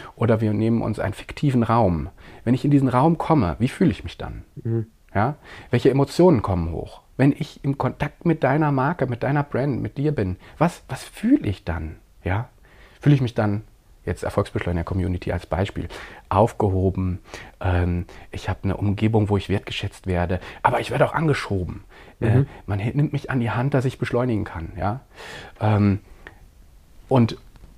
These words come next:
Speaker 1: das, da merken wir schon, das hat erstmal im ersten Ta-,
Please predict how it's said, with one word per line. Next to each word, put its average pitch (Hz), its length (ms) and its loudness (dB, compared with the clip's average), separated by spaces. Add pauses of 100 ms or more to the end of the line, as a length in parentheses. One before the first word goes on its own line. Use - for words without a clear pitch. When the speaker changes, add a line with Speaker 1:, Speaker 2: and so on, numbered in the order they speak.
(580)
Speaker 1:
das, 139 340 -2
da 127 100 6
merken 143 240 4
wir 147 80 4
schon, 139 200 2
das 131 140 0
hat 123 120 2
erstmal 135 360 0
im - 120 -4
ersten - 460 4
Ta-, - 140 -16